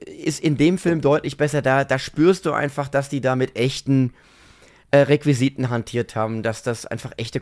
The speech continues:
äh, Kulissen sind, dass die Leute sich nicht vor Greenscreen einfach nur bewegt haben. Da wird mit Sicherheit der ein oder andere Effektschuss drin sein,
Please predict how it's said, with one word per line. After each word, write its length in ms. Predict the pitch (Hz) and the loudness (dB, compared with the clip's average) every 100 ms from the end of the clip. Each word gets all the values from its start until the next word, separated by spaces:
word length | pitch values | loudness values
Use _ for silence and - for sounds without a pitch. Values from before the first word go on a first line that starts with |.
| - 117 | -6 -2
äh, 180 | 113 | -2
Kulissen 380 | 104 120 107 127 | 0 -2 -2 -4
sind, 180 | 110 117 | -4 -4
dass 120 | 120 | -4
die 160 | - 120 - | -4 -8 -4
Leute 320 | 110 135 135 | -2 -2 -4
sich 180 | 127 131 | -6 -6
nicht 160 | 131 | -4
vor 160 | 131 113 | -4 0
Greenscreen 560 | 117 147 - - 92 | 0 0 -4 -6 -6
einfach 240 | 71 90 90 | -6 -10 -8
nur 100 | 90 | -8
bewegt 400 | 85 85 82 - | -6 -8 -8 -6
haben. 180 | 120 123 - - - | -6 -8 -14 -20 -4
Da 120 | 113 | 0
wird 140 | 135 147 | 0 0
mit 140 | 131 | -4
Sicherheit 300 | 143 156 139 | -2 0 2
der 120 | 127 | 2
ein 100 | 101 135 | 0 0
oder 160 | 123 | -2
andere 240 | 117 135 123 | -2 -2 -2
Effektschuss 520 | - - - 156 139 | -2 -6 -4 -4 -2
drin 280 | 131 139 127 | 0 2 4
sein, 320 | 131 131 | 4 4